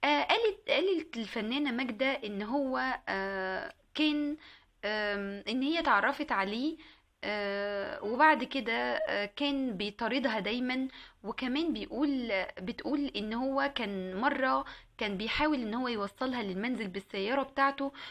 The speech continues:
وقعد في السيارة لمدة ثلاث ساعات. حكى لها عن، آه، خلافها، قصة حياته، وكمان حكى لها مدى،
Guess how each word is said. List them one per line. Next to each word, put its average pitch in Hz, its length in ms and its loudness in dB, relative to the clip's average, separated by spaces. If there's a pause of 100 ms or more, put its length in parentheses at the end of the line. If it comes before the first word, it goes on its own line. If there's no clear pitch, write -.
(120)
وقعد 311 340 6
في - 120 -12
السيارة 240 720 -2
لمدة 214 500 -4
ثلاث 277 320 0
ساعات. 226 340 -2
حكى - 300 0
لها 277 260 2 (340)
عن، 220 400 -2
آه، 190 380 0
خلافها، 254 600 0
قصة 262 480 -4
حياته، 233 460 0
وكمان 240 640 -2 (340)
حكى 240 260 2
لها 285 200 2
مدى، 262 480 0